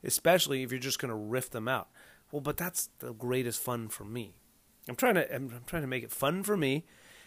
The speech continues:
And my set was fine tonight. Like I said, the people got their money's worth, and I got that, I got that feedback from them after. But is it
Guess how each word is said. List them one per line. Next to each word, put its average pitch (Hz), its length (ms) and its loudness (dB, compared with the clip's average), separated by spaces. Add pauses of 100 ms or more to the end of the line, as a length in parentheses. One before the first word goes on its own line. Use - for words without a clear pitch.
(140)
And 208 160 4
my 262 80 8
set 254 400 6
was 185 200 4
fine 226 280 8
tonight. 120 320 0
Like 113 140 -6
I 135 80 2
said, 123 300 4
the - 40 -20
people 165 260 -2
got 151 140 6
their 139 100 4
money's 131 300 2
worth, 117 260 0
and 113 160 -10
I 110 80 -2
got 110 200 -2
that, 113 240 0 (640)
I 117 40 -6
got 113 140 -2
that 110 160 -2
feedback 117 480 -2
from 110 160 -4
them 104 140 -4
after. 117 360 0
But 95 200 -8 (3000)
is 127 220 -2
it 131 140 -2